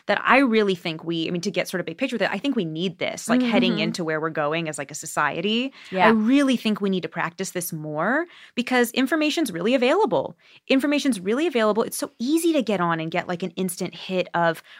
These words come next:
Speaker 1: whatever it is, like, validation or an answer or,
Speaker 2: Mm-hmm.
Speaker 1: you know, there's a million articles out there telling you what to look for in your partner or,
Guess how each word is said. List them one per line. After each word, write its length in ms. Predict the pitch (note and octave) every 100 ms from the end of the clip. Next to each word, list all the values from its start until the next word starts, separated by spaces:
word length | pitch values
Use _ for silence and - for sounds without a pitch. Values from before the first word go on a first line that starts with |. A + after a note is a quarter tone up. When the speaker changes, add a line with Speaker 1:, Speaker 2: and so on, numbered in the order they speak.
| -
Speaker 1:
whatever 260 | C4+ B3
it 80 | C#4
is, 140 | D#4 G#3
like, 120 | F3
validation 720 | F3+ G3+ A3+ C#4 C#4+ - G3+
or 120 | F#3+
an 100 | G3
answer 760 | G3+ C4 D4 C#4 - G3 D#3 -
or, 360 | G#3+ G#3+ G#3 G#3
Speaker 2:
Mm-hmm. 380 | G#3+ G3+ F#3 F#3+
Speaker 1:
you 60 |
know, 140 | D#4+ C4+
there's 180 | C#4 C4+
a 60 |
million 440 | B3+ C4 D4 D4+ C4+
articles 460 | A#3+ C#4+ C#4 A3+
out 140 | G#3 F#3+
there 120 | F#3+
telling 320 | G3 A3 A3
you 80 | G#3
what 140 | G3+
to 100 | -
look 180 | G3+ A3
for 180 | - G3+
in 100 | F#3+
your 100 | F3
partner 580 | - C4 - A3 F3 D3+
or, 320 | F#3 F3+ F3+